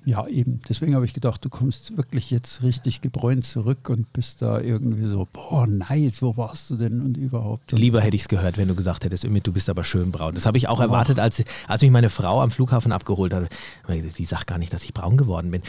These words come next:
Speaker 2: Ich bin aber ein bisschen, ein bisschen bräuner als vorher. Wobei die ersten Tage eher fast schon regnerisch waren, der Tag, als wir angekommen sind in Kroatien.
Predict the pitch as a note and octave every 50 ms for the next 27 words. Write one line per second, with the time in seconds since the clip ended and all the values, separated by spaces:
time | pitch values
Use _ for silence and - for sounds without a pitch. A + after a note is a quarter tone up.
0 | - - - - - - - F#3 D4 D#4 A3 D#3 A#2+ A2+ G2 - G#2+ - - -
1 | - - D3 C#3 B2 - B3 G#3+ - - - E3 D3+ C#3+ C3 A#2+ - - - -
2 | - D#3 A#2+ A#2+ A#2+ B2 B2 A#2+ A#2 G#2+ G2 F2+ F2+ E2 F#2+ F#2+ - - - G2+
3 | F2+ F2 F2 F#2 E2+ D#2 D2+ - - - - - - A#2+ A2+ A#2 A#2+ E3 G3+ G3
4 | F#3+ E3+ E3 D#3 - - D3 D#3+ D#3+ - - D3+ C3 C3 F#2+ G2+ C#3 C3+ C#3 B2+
5 | - B2 B2+ C3 C#3+ C#3+ C#3+ C#3 C3+ C3+ C3 A#2+ A2+ G#2+ - - - - - -
6 | - - - - - - - - - - - - C3+ - - B2+ A#2 C3+ F#3+ -
7 | D3 A2 F#2 F#2 - - - - E2 G2 _ _ - G#2 - - G#2 F#2 F#2+ -
8 | - F#2 F2+ F2 F2+ F#2 - - F2+ F2 F2+ E2+ E2 - E2+ D#2 - - - -
9 | -